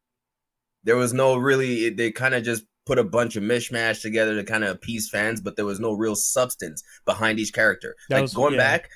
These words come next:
Speaker 1: is there a character that stood out to you in the Star Wars, new Star Wars trilogy that you go, "Oh, I identify with this person"?
Speaker 2: They
Speaker 1: Aside
Speaker 2: tried,
Speaker 1: from when they
Speaker 2: but
Speaker 1: first sold us, when they first sold us on the
Speaker 2: Yeah.
Speaker 1: initial entry of the black guy and the woman
Speaker 2: Yeah,
Speaker 1: and the
Speaker 2: exactly.
Speaker 1: empowerment and all that. But then once that veil again was gone,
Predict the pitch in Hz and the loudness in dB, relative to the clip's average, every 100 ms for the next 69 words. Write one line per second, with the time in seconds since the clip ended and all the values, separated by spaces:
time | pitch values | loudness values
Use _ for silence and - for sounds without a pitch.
0 | - 113 127 135 120 120 120 120 110 - | -8 2 4 4 4 4 4 0 0 0
1 | 117 110 104 104 107 104 98 107 104 107 | 2 2 2 0 -2 -2 -2 -4 0 2
2 | 101 92 104 101 95 92 82 - 69 67 | 2 0 -4 -2 0 0 -2 -8 -14 -12
3 | 76 80 87 92 90 - - 208 220 160 | -10 -8 -4 -4 -4 -6 0 4 4 4
4 | 180 113 92 90 87 87 85 - 90 160 | 4 2 -2 -2 -4 -4 -10 -8 -8 -10
5 | 214 _ _ _ _ _ _ _ - - | -14 _ _ _ _ _ _ _ -20 -4
6 | 180 214 202 247 269 240 165 160 - - | 0 2 2 4 6 6 6 4 2 4
7 | 185 - 214 - 113 110 107 - 113 120 | 4 4 2 4 6 6 2 -2 0 0
8 | 127 127 139 131 135 127 123 117 117 110 | 0 2 2 2 2 4 4 4 4 4
9 | 104 101 - - 135 110 113 123 117 120 | 2 -2 -10 -18 -2 2 4 4 4 4
10 | 107 107 113 113 107 104 101 98 87 104 | 6 6 4 2 0 -2 0 0 0 -2
11 | 95 101 92 98 98 98 98 95 104 101 | 0 0 0 0 0 0 -2 0 0 0
12 | 95 120 127 101 92 95 95 95 123 113 | -2 0 -2 -2 -6 -4 -2 -2 -2 2
13 | 107 101 98 95 92 98 101 92 90 87 | 4 4 2 -2 -4 0 0 2 0 0
14 | - 113 113 131 135 123 110 143 139 131 | 0 2 2 2 4 2 4 4 4 2
15 | 139 139 131 143 127 107 | 0 0 0 0 2 0